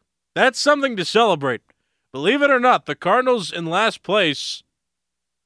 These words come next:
falling further and further behind, is something to celebrate. Now, the only worry that I have is now that the, uh, the Pirates are right next to the Cardinals. Pirates are fourth, the Cardinals are fifth. Don't wanna fall below the Cardinals.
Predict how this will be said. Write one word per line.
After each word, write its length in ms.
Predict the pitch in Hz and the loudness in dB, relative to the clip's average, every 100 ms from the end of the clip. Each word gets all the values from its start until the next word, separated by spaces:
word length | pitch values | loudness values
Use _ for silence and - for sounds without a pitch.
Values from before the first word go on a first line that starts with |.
| _ | _
falling 320 | 180 196 202 156 | 2 4 2 0
further 380 | 180 202 208 | 0 0 0
and 120 | 180 - | -2 -2
further 300 | 185 196 170 | -2 -2 -2
behind, 480 | 151 165 190 156 | 0 2 0 0
is 180 | 151 175 | -4 -6
something 300 | - 190 170 | -4 -4 -6
to 80 | 143 | -8
celebrate. 540 | - 196 175 135 117 | -2 0 0 -2 -8
Now, 80 | 139 | -8
the 120 | 147 | -4
only 500 | 170 196 180 160 127 - _ _ _ _ 165 | -4 -2 -2 -2 -2 -6 _ _ _ _ 0
worry 260 | 240 240 | 2 4
that 140 | 196 208 | 2 4
I 160 | 220 | 4
have 300 | 180 190 185 | 4 2 0
is 140 | 170 139 | -4 -2
now 220 | 185 170 | -4 -4
that 40 | |
the, 120 | 156 135 - | -10 -14 -20
uh, 240 | 143 135 135 | -14 -12 -12
the 80 | |
Pirates 680 | 135 185 196 170 - - - | -4 0 2 0 -4 -12 -12
are 240 | - 160 156 | -6 -2 -2
right 200 | 170 170 | -2 -2
next 180 | 165 - | -6 -6
to 80 | |
the 80 | 147 | -8
Cardinals. 600 | - 147 123 95 - _ _ _ _ _ | -2 -2 -2 -12 -20 _ _ _ _ _
Pirates 320 | 170 180 165 | 2 2 0
are 60 | 151 | -4
fourth, 280 | 160 170 143 | -2 -2 -2
the 60 | |
Cardinals 440 | - 165 151 143 131 | -4 -2 -2 -6 -10
are 40 | |
fifth. 300 | - 160 120 _ _ _ _ _ _ _ | -6 -6 -6 _ _ _ _ _ _ _
Don't 160 | 180 196 | 0 2
wanna 140 | 185 | 0
fall 260 | - 196 185 | 2 0 2
below 220 | 175 175 | 0 -2
the 80 | 156 | 0
Cardinals. 600 | 190 180 135 98 _ | 0 0 -2 -12 _